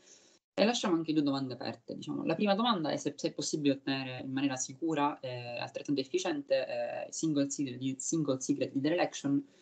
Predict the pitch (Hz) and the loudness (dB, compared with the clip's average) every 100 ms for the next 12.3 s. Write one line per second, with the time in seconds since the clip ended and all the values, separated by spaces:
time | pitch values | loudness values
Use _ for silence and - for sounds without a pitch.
0 | _ - 139 - 175 160 139 - 143 127 | _ -2 0 4 6 8 6 2 2 2
1 | 120 117 110 - - - 143 143 - 147 | 2 -2 -4 -10 -10 -4 -2 0 0 6
2 | 143 127 127 135 131 120 120 120 123 120 | 6 6 0 -2 0 0 0 0 0 0
3 | 117 120 117 117 - - 185 277 - _ | 0 -2 -2 -4 -4 2 2 0 -14 _
4 | _ - _ _ - 165 175 208 226 277 | _ -20 _ _ 0 2 4 6 6 10
5 | 277 147 143 151 - - 160 147 139 143 | 8 8 0 -2 -4 -4 0 0 2 0
6 | 139 131 139 190 220 139 131 127 117 139 | 0 -2 -4 -2 0 0 0 -4 -2 0
7 | 156 127 127 - 160 151 135 131 127 139 | 0 -2 -4 -6 -2 0 0 -2 -8 -6
8 | 120 123 120 120 - - - - - 131 | -4 -4 -6 -10 -12 -18 -20 -16 -10 -6
9 | 131 135 127 135 131 123 113 123 123 120 | -6 -6 2 2 2 -6 -6 -4 -4 -6
10 | - - 123 - - - - - 120 277 | -8 -8 -8 -10 -14 -4 -4 -2 -6 -6
11 | - 320 143 139 143 131 127 - - - | -4 0 4 6 6 4 2 -2 -2 -2
12 | 139 214 | 0 0